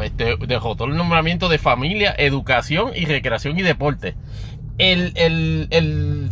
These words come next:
¿recuerdan, este, en episodio pasado de Imponderables el podcast que habíamos señalado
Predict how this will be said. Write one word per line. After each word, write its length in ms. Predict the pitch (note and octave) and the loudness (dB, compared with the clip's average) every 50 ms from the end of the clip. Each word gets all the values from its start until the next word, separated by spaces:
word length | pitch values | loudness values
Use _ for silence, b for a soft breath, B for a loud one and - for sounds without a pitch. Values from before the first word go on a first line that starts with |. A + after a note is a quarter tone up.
| - | 0
¿recuerdan, 440 | D3 D3 D3+ D3 E3+ F3 F3+ G3 G3+ | 2 2 2 4 4 4 4 4 4
este, 400 | G#3+ G#3 F3 - G#3 G3 F#3 F3+ | 2 0 2 2 4 4 4 4
en 80 | F3+ F3+ | 2 2
episodio 400 | F3+ E3+ F3+ F3 - F3+ F3+ F3 | 2 0 0 0 0 0 0 2
pasado 260 | F3 F3+ F#3 F#3 F#3 | 2 4 6 6 6
de 60 | F3 | 4
Imponderables 540 | F#3 F3 F3 F#3 F3 F3+ E3+ F3+ F3 F3 E3 | 2 0 0 4 6 6 6 6 6 6 4
el 80 | F3 D#3+ | 4 4
podcast 420 | - A3 A#3 A3+ - G3 F3 - | 4 2 2 4 4 2 2 2
que 100 | - F3 | 0 0
habíamos 360 | D#3 C#3+ D3 C#3+ D#3 F#3+ F#3+ | 2 2 2 2 0 0 0
señalado 720 | - G#3 G#3 G#3+ G#3 G3 G3 G#3 G#3+ G3 F3 D#3 C#3+ C#3 | -2 0 2 4 6 6 8 8 8 6 6 2 0 -4